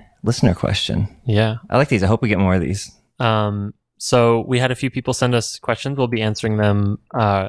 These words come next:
Speaker 2: sort of as the show progresses. So definitely tweet at us. Uh, we're at Design Details F M on Twitter. Shoot, shoot us a D M, either Marshall or I, or just message the, the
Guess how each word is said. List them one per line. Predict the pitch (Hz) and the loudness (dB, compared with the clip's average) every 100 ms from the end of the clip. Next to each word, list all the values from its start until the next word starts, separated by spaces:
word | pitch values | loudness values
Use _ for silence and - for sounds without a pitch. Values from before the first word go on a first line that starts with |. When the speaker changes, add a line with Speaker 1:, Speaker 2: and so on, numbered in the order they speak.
| - | -4
Speaker 2:
sort | 117 110 | 0 2
of | |
as | 107 101 | 2 0
the | 104 | -2
show | - 107 | 0 0
progresses. | - 104 110 - 175 | 0 0 0 0 -2
So | 139 120 113 | 2 4 2
definitely | 113 117 131 123 | 0 -4 -2 -4
tweet | - 117 | -2 0
at | 135 | 2
us. | 156 - - | 0 -2 -2
Uh, | 120 113 107 | 0 2 0
we're | 107 | 0
at | 113 | 0
Design | 120 107 104 | 0 0 2
Details | 104 104 | 2 -2
F | 95 | 0
M | 107 104 | 0 2
on | 98 | 0
Twitter. | - 131 127 117 - | 0 2 2 2 -4
Shoot, | - 117 - | -6 -6 -2
shoot | 135 | 0
us | 113 | 0
a | 113 | 0
D | 110 | 2
M, | 107 107 107 - | 4 2 0 -2
either | 110 104 98 - | 0 0 -2 -6
Marshall | - 104 - 104 | -2 -2 0 2
or | 104 | 4
I, | 104 101 | 4 4
or | 98 95 _ - | 2 -2 _ -8
just | 107 - - | -8 -6 -2
message | 107 - 98 | -2 0 -2
the, | 104 98 104 - _ - - _ _ - | 2 2 0 -4 _ -20 -20 _ _ 0
the | 113 107 - | 2 2 0